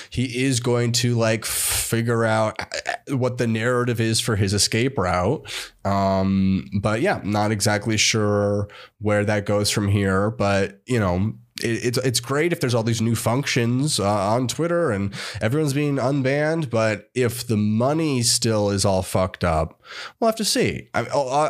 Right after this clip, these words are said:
I, you know, ul-, ultimately, a lot of people are still using Twitter, it seems like. It seems like certain ads are going to quietly crawl back to the site that left before.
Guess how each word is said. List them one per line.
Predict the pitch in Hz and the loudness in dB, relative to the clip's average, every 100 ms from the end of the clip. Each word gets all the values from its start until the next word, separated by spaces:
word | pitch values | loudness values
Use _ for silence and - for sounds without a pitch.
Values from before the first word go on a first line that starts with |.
| 131 | -2
I, | 117 | -2
you | 151 | 0
know, | 110 107 - | 0 -2 -4
ul-, | 170 190 135 | -2 -2 0
ultimately, | 147 165 143 139 135 131 127 135 - - - - | 0 0 0 0 0 0 -2 -6 -16 -20 -14 -4
a | 117 | 0
lot | 123 | 2
of | 127 | 0
people | 123 131 | 0 -2
are | |
still | 120 117 | 0 0
using | 107 110 123 120 | 0 0 0 0
Twitter, | - 131 131 | 0 0 0
it | 123 | 0
seems | - 127 120 | 0 0 0
like. | 123 117 113 117 - - | 0 2 0 -2 -8 -4
It | 104 | 0
seems | 95 113 110 104 | 2 0 0 0
like | 104 101 - _ - | 0 -2 -6 _ -4
certain | - - - 107 110 110 | 0 0 2 0 0 0
ads | 101 101 104 107 | 0 2 2 0
are | 107 | 0
going | 101 95 | 0 0
to | 95 | -2
quietly | - 95 95 101 95 | 0 2 2 0 -2
crawl | - - 90 | -2 0 0
back | 87 87 101 - | 0 -2 -2 -8
to | - | -4
the | |
site | 110 117 110 110 | 0 2 0 0
that | 104 - | -4 -2
left | 95 98 - | 0 0 0
before. | 95 - 160 165 165 170 | -4 -2 -2 0 0 0